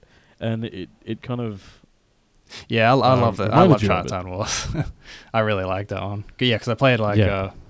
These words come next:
Speaker 2: I don't remember what it's called now. American Fugi-, Fugitive, that's it.
Speaker 1: Yep.
Speaker 2: Yeah, it's like, it's a lot like it.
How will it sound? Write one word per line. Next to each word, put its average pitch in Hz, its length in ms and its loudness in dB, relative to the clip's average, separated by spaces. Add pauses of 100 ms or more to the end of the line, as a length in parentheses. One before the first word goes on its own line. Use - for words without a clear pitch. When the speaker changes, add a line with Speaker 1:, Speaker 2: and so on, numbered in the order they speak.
(540)
Speaker 2:
I - 40 -10
don't 98 140 -2
remember 95 180 -4
what 90 60 -8
it's 87 100 -14
called 95 220 -8
now. 90 280 -10 (140)
American 110 340 0
Fugi-, 101 380 -6 (200)
Fugitive, 90 520 -8
that's 101 240 -6
it. 92 180 -10 (320)
Speaker 1:
Yep. 101 220 -4 (100)
Speaker 2:
Yeah, 92 160 -2
it's 87 100 -10
like, 90 140 -4
it's - 140 -12
a 110 40 -8
lot 90 200 -6
like 87 240 -10
it. 87 180 -12